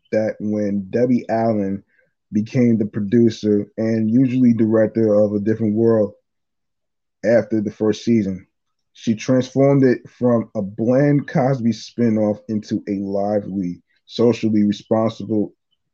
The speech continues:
and assembled situation comedy. The Museum of Broadcast Communications states that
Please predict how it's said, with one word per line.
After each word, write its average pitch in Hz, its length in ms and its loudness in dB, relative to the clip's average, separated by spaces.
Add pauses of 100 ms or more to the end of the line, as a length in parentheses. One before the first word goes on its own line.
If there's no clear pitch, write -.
(140)
and 104 120 -2
assembled 107 720 -2 (200)
situation 101 960 -4 (100)
comedy. 101 640 -2 (1080)
The - 60 -8
Museum 131 580 6
of 117 120 0
Broadcast 123 500 4
Communications 110 840 0
states 110 400 -2
that 104 280 0